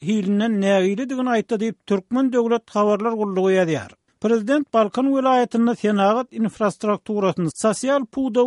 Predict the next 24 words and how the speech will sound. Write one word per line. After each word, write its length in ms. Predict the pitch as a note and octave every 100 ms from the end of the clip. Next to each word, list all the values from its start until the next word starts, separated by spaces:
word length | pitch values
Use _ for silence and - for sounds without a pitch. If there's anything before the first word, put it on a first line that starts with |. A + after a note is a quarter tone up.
| B3
we 140 | A#3+ B3+ -
owa 300 | G#3 G#3+ B3+
hojalygyny 640 | A3 B3+ B3 A3+ A#3 A#3 A3 -
talaba 400 | G#3 A3 G#3+ G#3
laýyk 280 | G3+ A3 C4 C#4
ösdürmekde 540 | - B3+ B3 - B3+
edilýän 380 | A3 A#3 A#3 A3+
işlerde 380 | A3 - G#3+ G#3+
guramaçylygyň 720 | G3 G#3+ G#3 G3 F#3+ G#3 G#3+
petliginden 640 | A#3 C4 B3 A#3 G#3+ G#3+ E3+
hem 220 | G3 G#3+ -
nägiler 460 | F#3+ F#3+ F#3 F#3+ F3+ -
bildiripdir. 500 | F#3+ F#3 D#3 - G2 - _ _ -
Prezident 520 | G#3 G3+ G#3+ C4 -
Berdimuhammedowyň 920 | G#3 F#3+ G#3 F3+ G3 A#3 B3+ G#3 A#3
bu 60 | A3+
sapar 360 | A#3 G3 A3+
Türkmenistan 760 | G#3+ - F#3 G#3 F#3 D#3 A#3 A#3+
bilen 180 | A#3 A3+
Gazagystanyň 640 | F#3 F#3+ F#3 - F#3+ A3
arasyndaky 720 | A#3+ A3+ F3+ G#3 G3 F#3+ A3 G#3+ _ _
Temirbaba 640 | - G#3 G3+ F#3 F3+ G3 A#3
serhet 380 | - F3+ A3+ -
geçelgesindäki 880 | C4 B3+ A3+ A3 G3+ G#3 G3+ F#3+